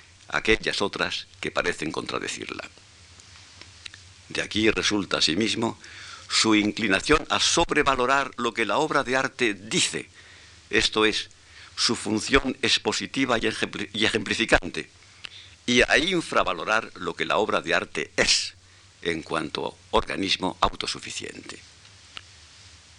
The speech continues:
Cautivos en las trabas de una filosofía progresista de la historia, los krausistas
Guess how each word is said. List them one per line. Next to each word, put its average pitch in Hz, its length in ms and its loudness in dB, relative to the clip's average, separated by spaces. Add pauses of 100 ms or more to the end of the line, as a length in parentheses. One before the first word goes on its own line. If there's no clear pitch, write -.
(160)
Cautivos 101 720 2
en 87 100 2
las 80 160 0
trabas 90 460 2
de 78 80 -2
una 95 240 -2
filosofía 80 720 -2
progresista 76 720 -4
de 55 80 -4
la 58 80 -6
historia, 73 520 0 (1000)
los 92 200 0
krausistas 156 640 2